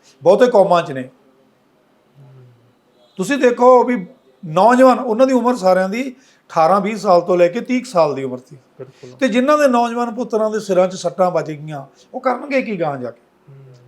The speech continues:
Speaker 1: ਕਿਵੇਂ ਕੌਨਸ਼ੀਅਸ ਰਹਿਣਗੇ? ਕਿਵੇਂ ਕੰਮ ਕਰਨਗੇ? ਕਿਹੜੀ ਉਹ ਸਰਕਾਰੀ ਜੌਬ ਵਾਸਤੇ ਐਲੀਜੀਬਲ ਹੋ ਜਾਣਗੇ?
Speaker 2: ਸਰਕਾਰ ਨੂੰ ਕੋਈ ਫਿਕਰ
Speaker 1: ਤੇ
Speaker 2: ਨਹੀਂ।
Speaker 1: ਕਿੰਨੇ? ਇਹ ਤਾਂ ਛੇ ਹਜ਼ਾਰ ਤਾਂ ਇਕੱਲੀ ਮਰਿਆਂ ਦੀ ਗਿਣਤੀ ਹੈ ਜੀ।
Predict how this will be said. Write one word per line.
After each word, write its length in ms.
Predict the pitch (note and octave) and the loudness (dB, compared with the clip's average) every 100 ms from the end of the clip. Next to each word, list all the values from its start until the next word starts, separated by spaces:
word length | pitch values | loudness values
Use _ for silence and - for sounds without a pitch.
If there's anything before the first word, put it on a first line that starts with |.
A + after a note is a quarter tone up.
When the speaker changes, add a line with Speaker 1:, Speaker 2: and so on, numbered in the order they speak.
| _ _ _ | _ _ _
Speaker 1:
ਕਿਵੇਂ 180 | A#3+ C4+ | 0 2
ਕੌਨਸ਼ੀਅਸ 420 | C4 A#3 A3+ G#3+ | 2 0 0 2
ਰਹਿਣਗੇ? 500 | F#3 F#3 F#3+ C3 C3 _ _ | 2 0 -2 -6 -8 _ _
ਕਿਵੇਂ 240 | B3 B3+ C#4 | 0 2 4
ਕੰਮ 260 | B3 G#3+ | 2 0
ਕਰਨਗੇ? 520 | G#3 G3 G#3+ F3+ D3 - _ _ _ | 0 0 -2 -6 -8 -14 _ _ _
ਕਿਹੜੀ 340 | A3 B3+ C#4 | 0 2 2
ਉਹ 280 | B3 A3+ - C#4 B3+ | 2 0 -4 -16 -14
ਸਰਕਾਰੀ 580 | A#3+ F#3+ F3+ F#3+ F3+ F#3+ | -4 -2 0 2 2 2
ਜੌਬ 300 | D#3+ D#3+ E3 | 0 2 2
ਵਾਸਤੇ 440 | D#3 E3 D#3 F3 D#3+ | 4 2 2 -4 -6
ਐਲੀਜੀਬਲ 380 | D#3+ F#3 F#3 | -6 -2 0
ਹੋ 120 | D#3 C#3+ | 0 -6
ਜਾਣਗੇ? 280 | D3 E3 | -10 -16
Speaker 2:
ਸਰਕਾਰ 400 | D#3+ - D#3+ D#3+ | -16 -16 0 2
ਨੂੰ 120 | D#3+ D3+ | 2 -4
ਕੋਈ 180 | C#3+ | -8
ਫਿਕਰ 220 | D3+ C#3+ C#3+ | -8 -6 -6
Speaker 1:
ਤੇ 60 | |
Speaker 2:
ਨਹੀਂ। 160 | D#3+ A#3 | -4 -6
Speaker 1:
ਕਿੰਨੇ? 280 | A3 A#3 - | -6 -8 0
ਇਹ 120 | G#3 | 2
ਤਾਂ 120 | G#3+ | 2
ਛੇ 240 | C#4 G#3+ G#3+ | 2 4 4
ਹਜ਼ਾਰ 240 | A3+ B3 | 6 2
ਤਾਂ 120 | A#3+ | 2
ਇਕੱਲੀ 240 | B3 A#3+ B3 | 0 0 0
ਮਰਿਆਂ 260 | F#3+ F#3 | 0 0
ਦੀ 120 | F#3 F3 | -2 -6
ਗਿਣਤੀ 340 | D#3+ D#3+ D#3 | -10 -10 -8
ਹੈ 40 | |
ਜੀ। 240 | D3 B2 | -6 -8